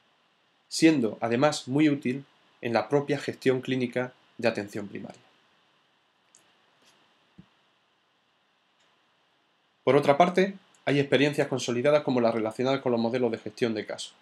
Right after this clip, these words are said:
En Andalucía, por ejemplo, desde dos mil dos, más de trescientas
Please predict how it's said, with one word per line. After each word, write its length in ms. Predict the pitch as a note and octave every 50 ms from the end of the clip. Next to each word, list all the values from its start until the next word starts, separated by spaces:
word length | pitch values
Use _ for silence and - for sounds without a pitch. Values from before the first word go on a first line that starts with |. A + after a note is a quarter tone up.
| _ _ _ _ _ _ _ _ _ _ _ _ _ _ -
En 100 | - A#2
Andalucía, 460 | A#2 A2+ A#2 A#2 A2+ A#2 E3 E3 D3+
por 100 | - C#3
ejemplo, 320 | B2+ - D#3+ E3+ F3 E3+ D#3
desde 220 | C#3+ B2+ A#2+ A#2
dos 140 | A2+ A#2+ A#2
mil 220 | B2 C#3 C#3 C3+
dos, 180 | C#3 D#3 E3+ D#3
más 140 | C#3 C#3 C3
de 80 | B2+
trescientas 600 | B2+ C3 B2 - - D3 D3 C3+ - B2 A#2+ A#2+